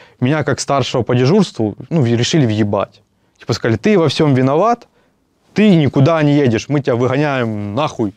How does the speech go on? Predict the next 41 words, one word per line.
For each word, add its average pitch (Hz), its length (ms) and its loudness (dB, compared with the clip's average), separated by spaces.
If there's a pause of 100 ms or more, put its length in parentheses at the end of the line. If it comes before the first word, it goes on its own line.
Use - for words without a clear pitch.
с - 100 -12
Азова», 104 340 -4
понял? 104 360 -12 (580)
Я 113 60 -10
такой, 113 240 -8
«Какой? 196 460 0
Я 214 120 2
даже 202 260 2
до 214 160 2
войны 247 300 2
еще 208 260 2
не 190 140 2
доехал. 185 500 0 (240)
Куда 208 260 2
меня 190 280 4
выгонять? 175 540 2 (260)
Я 214 160 2
приехал 202 460 2
на 175 120 2
войну, 214 380 4 (200)
а 143 100 -2
меня 220 260 2
хотят 196 320 0
выгнать 190 360 2
с - 60 -12
войны, 226 400 2 (200)
потому 226 360 2
что, 220 140 0
блядь, 202 220 2
какая-то 233 380 0
ебучая 214 420 2
фа-», 214 180 -4 (280)
ой, 113 260 -2 (440)
я, 143 80 -2
наверное, 170 160 2
слишком 190 320 0
много 165 180 2
пикать 143 360 -4
придется, 107 520 -6
типа, 104 240 -12
наверное. 101 500 -8